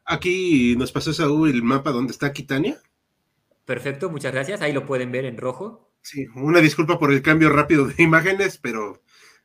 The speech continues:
Speaker 1: no siempre es fácil hacer esto, vale. Eh, ok,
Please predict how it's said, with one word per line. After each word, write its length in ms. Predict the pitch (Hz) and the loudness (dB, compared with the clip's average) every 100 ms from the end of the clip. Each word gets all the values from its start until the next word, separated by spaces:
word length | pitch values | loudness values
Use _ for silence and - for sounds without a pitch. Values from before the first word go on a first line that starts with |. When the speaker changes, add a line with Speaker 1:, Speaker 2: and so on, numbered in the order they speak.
| _ - | _ 0
Speaker 1:
no 160 | 151 | 2
siempre 300 | 151 160 165 | 4 2 2
es 100 | 151 | 0
fácil 260 | 156 156 135 | 0 0 0
hacer 220 | 123 117 | 0 -6
esto, 260 | 95 - 101 | -8 -12 -14
vale. 380 | 101 92 - _ _ _ _ _ _ _ - | -12 -14 -18 _ _ _ _ _ _ _ 0
Eh, 560 | 160 160 160 160 160 - | 4 4 4 4 2 -4
ok, 160 | 165 | 0